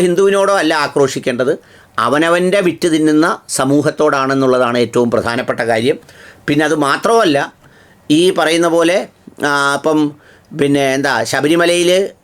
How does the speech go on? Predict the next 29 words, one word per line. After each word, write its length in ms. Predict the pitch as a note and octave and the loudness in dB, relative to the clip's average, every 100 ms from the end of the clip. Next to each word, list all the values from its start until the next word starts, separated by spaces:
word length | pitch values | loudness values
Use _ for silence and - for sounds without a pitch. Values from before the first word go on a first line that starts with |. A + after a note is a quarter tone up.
| - - | -14 -4
പോ-, 160 | D3+ - | -2 0
നം-, 180 | C#3+ D#3 - | -2 -2 0
പോറ്റിയും 500 | D3 D#3 D3+ F3+ G3 F3+ | 0 0 0 0 0 0
സംഘവും 320 | E3 E3 F3+ F3 | 0 2 2 2
കൂടി 120 | F3+ E3 | 2 0
വിറ്റ് 180 | D#3+ F3+ | 0 0
തിന്നുന്ന 260 | E3+ E3+ D#3 | 2 0 2
പോലെ 220 | A#2+ A2+ F3 - - - - | 2 0 -2 -6 -20 -10 -2
ഇതിൽ 180 | B2+ D#3+ G#3 A#3 - _ _ - - C#3 | 0 2 0 -2 -6 _ _ -8 -2 -2
ലാ 100 | D#3 G3 | 0 0
ഇലാഹ 240 | G3+ F#3+ G#3 | 0 2 2
ഇല്ലല്ലാ 340 | F#3 F#3+ F#3+ G3+ F#3 | 2 2 2 2 0
എന്ന് 160 | F3 G3 | 0 -2
ച്-, 100 | - - | -2 -2
കലിമ 220 | D#3 G3+ A3+ | 0 2 2
ചെല്ലുന്നവർ 380 | G#3+ G#3+ G#3+ G#3 | 2 2 2 2
തന്നെയാണ് 440 | F#3 G#3 G3+ D#3 F3+ - _ _ _ C3+ | 0 0 0 0 -4 -10 _ _ _ -4
ഇത് 120 | C3+ - - _ - | 0 -2 -4 _ -6
വിറ്റ് 220 | B2 A#2+ D#3+ | -4 -2 -2
തിന്നുന്നത്. 420 | B2+ A#2 A2+ A2 D#3+ - C3 | 0 2 2 0 -2 -4 -2
അവർക്കിതിലൊന്നും 520 | E3 G3+ F3 E3 D#3+ | 0 0 0 0 0
വലിയ 180 | D3 D3 C#3+ - | 2 2 0 -4
പ്രശ്നമൊന്നുമില്ല. 600 | B2 C#3+ A#2+ G#2 F#2 A#2+ - - - - - - - | -4 -2 0 0 -2 -6 -8 -18 -20 -20 -20 -14 -6
അത് 100 | B2+ F3 - | -4 -4 -4
പ്രത്യേകം 340 | - B2+ D#3+ D#3+ | -6 -2 0 2
ഓർത്തിരിക്കുക. 360 | C3+ C3+ C3 C#3+ | 0 -2 -4 0
ഇനി 80 | D3 D3 | 2 2
നാളത്തെ 300 | C#3 F3 A3 G3 | 0 -2 -4 -2
കാലത്ത് 340 | F3 F3 - | -2 -2 -4